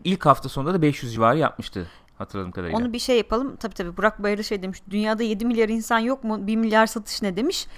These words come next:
Speaker 2: Rakam, yani
Speaker 1: Yani
Speaker 2: şey,
Speaker 1: kazanç
Speaker 2: kazanç
Speaker 1: bakımından
Speaker 2: babında.
Speaker 1: dememiş
Speaker 2: Tabii
Speaker 1: miydim?
Speaker 2: tabii,
Speaker 1: Evet,
Speaker 2: öyle.
Speaker 1: onu ekleyelim.
Speaker 2: Hani yanlış anlaşıldıysa düzeltelim diye söyledim.
Speaker 1: Kazanç, kazanç. Ee, yedi milyarın bir milyarına oyun oynatıyorsan zaten, oyununu oynatıyorsan.
Speaker 2: Yedi milyarın bir milyarında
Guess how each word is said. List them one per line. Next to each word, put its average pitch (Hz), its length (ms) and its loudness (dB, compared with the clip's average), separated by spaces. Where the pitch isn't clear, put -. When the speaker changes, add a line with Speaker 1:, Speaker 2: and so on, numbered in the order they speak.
Speaker 2:
Rakam, 233 360 8
yani - 140 0
Speaker 1:
Yani - 140 6
Speaker 2:
şey, 196 80 6
Speaker 1:
kazanç 165 460 4
Speaker 2:
kazanç 196 220 4
Speaker 1:
bakımından 151 500 4
Speaker 2:
babında. 180 40 4
Speaker 1:
dememiş 165 280 6
Speaker 2:
Tabii - 120 -4
Speaker 1:
miydim? 196 160 -2
Speaker 2:
tabii, 196 160 -4
Speaker 1:
Evet, - 100 2
Speaker 2:
öyle. 175 140 0
Speaker 1:
onu 175 140 -2
ekleyelim. 104 420 -4
Speaker 2:
Hani 202 240 -2
yanlış 185 300 -2
anlaşıldıysa 180 520 -4
düzeltelim 160 480 -4
diye - 120 -6
söyledim. - 180 -12
Speaker 1:
Kazanç, 98 380 -4
kazanç. 80 380 -10
Ee, 95 60 -8
yedi 98 440 -2
milyarın 147 400 2
bir 147 80 2
milyarına 135 440 2
oyun 135 160 0
oynatıyorsan 135 540 -2
zaten, 104 340 -4
oyununu 107 360 2
oynatıyorsan. 110 580 -4
Speaker 2:
Yedi 208 180 -4
milyarın 339 320 -2
bir 240 80 -2
milyarında 240 640 0